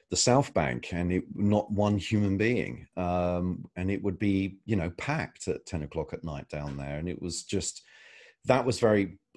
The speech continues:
apocalyptic. In, that's a crass way <laughs> maybe of describing it, but it's the only sort of word I can think of right now. I mean, I found it a stranger experience than I have when I used to work for,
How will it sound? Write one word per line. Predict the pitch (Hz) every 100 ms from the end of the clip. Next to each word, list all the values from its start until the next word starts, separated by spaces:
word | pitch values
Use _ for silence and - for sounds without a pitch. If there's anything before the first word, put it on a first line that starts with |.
| -
apocalyptic. | - 131 - 117 131 - - 80 -
In, | 90 -
that's | 95 - -
a | -
crass | - 120 - 101
way | 90 85
<laughs> | 90
maybe | - 139 170
of | -
describing | 143 123 127 123 127 113
it, | 92 87
but | 107
it's | 95
the | 113
only | 117 120 101 - - 92 87
sort | - -
of | 101
word | 104 107
I | 95
can | 98 92
think | 113 107 -
of | 82
right | 80 65 -
now. | 50 65 - - - -
I |
mean, | 135 139 135 - - -
I | 113
found | - 151 139
it | 113
a |
stranger | - 127 123 110
experience | 104 - 110 107 98 87 -
than | 98
I | 98
have | 98 98 90
when | 98
I | 95 92 90
used | 90 92 -
to |
work | 90 92 85
for, | - - 90 90